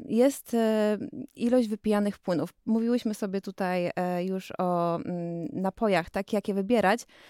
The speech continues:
natomiast kwestia właśnie jest, ile tych płynów powinna, mm, kobieta w ciąży wypijać. Średnio to jest około dwóch do dwóch i pół litra, mm, na dobę, więc jest to dużo i jeżeli my nie zwrócimy uwagi na to, żeby wypijać, e, dokładnie właśnie taką ilość,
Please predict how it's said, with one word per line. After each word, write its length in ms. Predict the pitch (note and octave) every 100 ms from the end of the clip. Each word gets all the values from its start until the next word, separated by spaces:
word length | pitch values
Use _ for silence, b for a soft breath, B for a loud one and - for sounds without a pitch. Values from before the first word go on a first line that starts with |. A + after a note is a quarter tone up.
| B
natomiast 400 | G#3+ A3 A#3 A3
kwestia 400 | - A#3+ A#3 A#3+
właśnie 260 | A3 G#3+ A3+
jest, 200 | G#3+ -
ile 200 | A#3 A3
tych 180 | G3 -
płynów 320 | G#3 G3+ G3
powinna, 680 | G3 F#3 F#3 F#3 F3+ F#3 F3
mm, 460 | - F3+ F3 F3 -
kobieta 280 | F#3 F#3 F#3
w 60 |
ciąży 260 | - F3+ F3+
wypijać. 460 | F3+ - D3 F2+ - B B B B
Średnio 440 | - - C#4+ C#4 B3
to 80 |
jest 120 | A#3 G#3+
około 340 | A#3 A3 G#3+
dwóch 380 | F#3 F#3+ A#3+ A3+
do 140 | G3
dwóch 240 | F#3+ G#3+ A3+
i 80 |
pół 160 | G3 G3+
litra, 480 | G#3 - F#3+ F3+ F3
mm, 340 | - F3 F3+
na 120 | F#3+
dobę, 320 | F#3 E3+ F3+ G#3+
więc 180 | A3
jest 140 | A#3 -
to 80 | A3+
dużo 440 | E3+ F3 F3 A#3+ B B B B
i 80 | A3+
jeżeli 300 | A#3+ C4+ C4
my 100 | B3+
nie 120 | B3
zwrócimy 360 | A3 A#3 C4 A3
uwagi 320 | F#3 F3+ F3+ F3 -
na 180 | F#3
to, 160 | F3+ F3+
żeby 460 | F3+ F3 F3 E3 E3+
wypijać, 720 | G3 - G3+ E3+ E3 - -
e, 300 | F3+ E3 E3
dokładnie 580 | F#3 G#3 G3+ F3+ E3+ F3
właśnie 280 | F#3 F#3 G3
taką 240 | F#3+ F#3+
ilość, 400 | - G3 B3 C#4